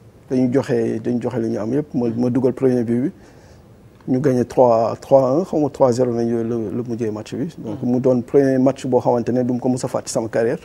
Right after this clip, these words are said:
Speaker 1: Parce que sama premier match Coupe d'Afrique, ma ñëw dugal premier but bi. Donc, bokk na si say match boo xamante ne match yu ma gën a marqué la sama carrière, quoi.
Speaker 2: Ñu agsi ci li nga xam ne mooy temps additionnel première mi-temps bi, def nañ quarante-cinq minutes.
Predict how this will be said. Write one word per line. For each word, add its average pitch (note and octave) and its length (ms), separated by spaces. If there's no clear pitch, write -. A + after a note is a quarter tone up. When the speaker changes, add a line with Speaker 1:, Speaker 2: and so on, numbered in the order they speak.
Speaker 1:
Parce - 120
que - 40
sama C3 180
premier C#3 300
match C3 320
Coupe - 160
d'Afrique, D3 300
ma C3 140
ñëw C3+ 160
dugal C#3 220
premier D3 320
but C3+ 240
bi. G3 80
Donc, A2+ 240
bokk B2+ 260
na C#3 120
si A2+ 140
say A#2+ 500
match C#3 280
boo B2+ 140
xamante B2 320
ne B2+ 180
match B2+ 220
yu C3+ 60
ma B2+ 80
gën C#3+ 140
a C#3+ 40
marqué B2+ 320
la A2+ 80
sama A#2+ 220
carrière, A2+ 340
quoi. - 160
Speaker 2:
Ñu G3 560
agsi F#3+ 360
ci F3+ 260
li F3 120
nga F3+ 100
xam F3 200
ne F3 60
mooy E3+ 260
temps G#3+ 180
additionnel G3 380
première G#3 340
mi-temps G3+ 260
bi, A3+ 100
def E3 160
nañ E3+ 180
quarante-cinq G3 440
minutes. G#3 300